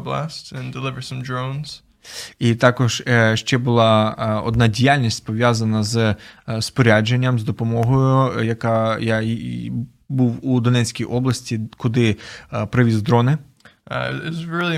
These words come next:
Speaker 1: important for me to see that side of, of Ukraine, especially during this time.
Speaker 2: І це дуже важливо для мене побачити ще таку сторону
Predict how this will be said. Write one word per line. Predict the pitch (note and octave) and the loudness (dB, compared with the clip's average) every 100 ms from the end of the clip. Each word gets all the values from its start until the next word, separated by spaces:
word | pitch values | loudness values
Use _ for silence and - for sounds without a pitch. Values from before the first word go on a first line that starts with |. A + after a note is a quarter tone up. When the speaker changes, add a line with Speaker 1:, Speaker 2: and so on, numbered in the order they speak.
| D3+ | -4
Speaker 1:
important | D#3 C#3 C3 | -6 -8 -8
for | C#3 | -6
me | C#3 C3+ | -6 -6
to | C3 | -8
see | - C3+ C3+ C3+ C3+ _ _ | -8 -4 -4 -4 -8 _ _
that | C3 B2 | -6 -6
side | - C3 B2 B2+ B2+ | -4 0 2 2 0
of, | B2+ B2 B2 A#2+ A#2+ - | -6 -6 -6 -8 -12 -10
of | B2 B2 B2 B2 | -8 -8 -8 -14
Ukraine, | - C3 B2+ | -10 -8 -6
especially | B2+ - C3 - B2+ | -8 -10 -12 -12 -10
during | B2+ B2 | -10 -10
this | B2 - | -12 -12
time. | A#2+ C3+ D3 - - - - | -10 -10 -12 -16 -20 -18 -6
Speaker 2:
І | A#2+ A#2+ | 0 0
це | A#2 B2 | 0 -2
дуже | D3 C3 | 0 2
важливо | C3 B2+ A#2 B2+ C3+ | 0 0 0 2 2
для | A2+ | 2
мене | A#2+ A#2+ | 0 -2
побачити | - B2 B2 - A2 | 0 0 0 0 -4
ще | A2 - B2 | -4 -2 -2
таку | A#2+ - C3 C3 D3+ C3+ | -2 -2 -2 -2 2 2
сторону | - - A#2+ B2 C#3 | 2 -4 -2 -2 -4